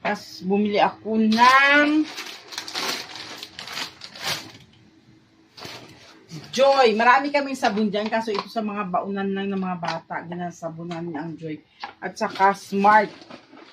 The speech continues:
Alam mo naman, Smart kabingkay. Joke lang. Bumili ako ng dalawang Smart.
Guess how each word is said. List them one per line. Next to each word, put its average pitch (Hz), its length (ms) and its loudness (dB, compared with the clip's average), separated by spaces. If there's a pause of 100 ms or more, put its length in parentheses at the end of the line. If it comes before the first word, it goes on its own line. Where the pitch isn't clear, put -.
(1000)
Alam 349 240 8
mo 381 80 10
naman, 285 320 8
Smart 285 640 2
kabingkay. 254 960 2
Joke 247 240 -4
lang. 165 400 -8 (1600)
Bumili 247 240 0
ako 262 160 0
ng 262 160 0
dalawang 262 320 2
Smart. 277 560 4